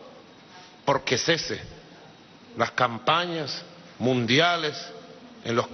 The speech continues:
campos económicos y financieros contra Venezuela y que vayamos regularizando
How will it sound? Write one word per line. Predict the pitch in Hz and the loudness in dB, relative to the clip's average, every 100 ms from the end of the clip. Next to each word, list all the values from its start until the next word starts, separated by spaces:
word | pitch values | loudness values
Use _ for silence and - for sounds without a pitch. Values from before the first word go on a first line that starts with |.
| - | 2
campos | 165 175 160 139 131 - - - - - - - | 2 2 -6 -4 -4 -6 -12 -20 -20 -20 -20 -4
económicos | 123 110 117 135 170 170 165 139 | -2 2 2 4 4 2 2 0
y | 127 | 2
financieros | 127 123 113 160 185 185 175 - | 2 2 4 4 4 2 -4 -2
contra | 135 139 139 131 | 0 2 2 2
Venezuela | 127 123 - 120 98 - - - - - - - - - | 2 0 2 2 2 -8 -16 -20 -20 -20 -20 -20 -20 -12
y | 117 | -8
que | 117 123 | 0 4
vayamos | 117 117 143 170 180 | 4 4 2 2 0
regularizando | 151 151 135 139 127 - 147 135 101 | 2 2 4 4 2 4 2 2 -8